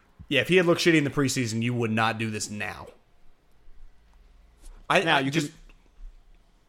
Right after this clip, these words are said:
Speaker 2: you know, I understand people say, like, "Why didn't they just cut Eli from the beginning?" Well, you just, I think that's where you go back to. Part of it is, hey, if the Mars wanna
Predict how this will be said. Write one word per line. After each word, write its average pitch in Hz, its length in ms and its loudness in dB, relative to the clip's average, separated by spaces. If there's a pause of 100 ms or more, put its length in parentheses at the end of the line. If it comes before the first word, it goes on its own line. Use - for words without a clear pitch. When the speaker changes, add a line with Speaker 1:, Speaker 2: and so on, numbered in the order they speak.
(120)
Speaker 2:
you 170 120 -2
know, 127 80 0
I 160 200 4
understand 180 340 -2
people 160 160 0
say, 135 120 -2
like, 113 80 -2
"Why 127 180 4
didn't 131 140 -2
they 113 60 -6
just 110 180 -10
cut 131 160 0
Eli 117 200 2
from 104 160 -10
the 98 60 -10
beginning?" 104 400 -12
Well, 175 240 2
you 139 120 -6
just, 147 240 -6 (300)
I 135 120 -2
think 156 240 -4
that's 165 240 0
where 160 100 -2
you 131 60 -4
go 127 100 2
back 143 300 2
to. 127 120 -4
Part 160 240 4
of 165 80 -2
it 160 80 2
is, 143 200 -2 (260)
hey, 120 260 -4
if - 120 -10
the 147 80 -4
Mars 170 340 4
wanna 147 360 4